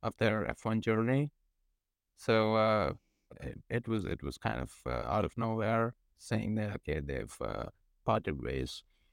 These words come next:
But I think it was more or less brewing in the background probably from twenty twenty-one onwards, or maybe twenty twenty-two onwards, ever since the new regulations were in effect. Uh, you could see,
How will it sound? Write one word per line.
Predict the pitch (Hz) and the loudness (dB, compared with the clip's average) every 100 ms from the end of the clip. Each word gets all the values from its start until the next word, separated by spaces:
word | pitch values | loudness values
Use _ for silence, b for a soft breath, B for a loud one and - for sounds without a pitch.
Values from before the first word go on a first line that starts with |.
| b b | b b
But | 123 113 | 2 4
I | 107 | 4
think | 120 120 | 4 2
it | |
was | 104 113 110 | 4 2 2
more | 107 113 107 | 4 4 4
or | |
less | 110 98 - - - - - | 4 2 0 -8 -12 -12 -10
brewing | 123 113 110 107 107 73 - _ | 2 6 8 6 4 0 -6 _
in | 101 107 | 0 2
the | 101 | 4
background | 85 107 - 107 87 73 - - _ _ _ - | 4 4 4 2 2 0 -4 -10 _ _ _ 2
probably | 110 110 101 104 104 107 - | 4 4 4 2 2 -2 -4
from | - 95 67 | -2 0 0
twenty | - 71 - | -4 -4 -4
twenty-one | - 71 82 82 110 113 | -2 -2 0 2 4 4
onwards, | 104 107 110 110 | 4 2 0 0
or | 98 | 0
maybe | 65 67 71 | 0 -2 -4
twenty | - 113 85 | -4 -4 -4
twenty-two | - 80 65 117 113 | -2 -4 -2 2 4
onwards, | 113 117 110 | 4 2 2
ever | 107 95 | 2 2
since | - 110 | 2 0
the | 98 | 0
new | 107 107 | 0 2
regulations | 90 69 82 76 113 110 | 2 2 0 0 -2 -2
were | 104 87 | 0 -2
in | 71 | -2
effect. | - 113 127 - _ _ _ _ _ - | 0 0 -2 -10 _ _ _ _ _ -6
Uh, | - | -2
you | 73 73 | 0 0
could | 69 | -2
see, | - 113 113 113 110 113 71 - | 2 6 6 6 6 4 2 -4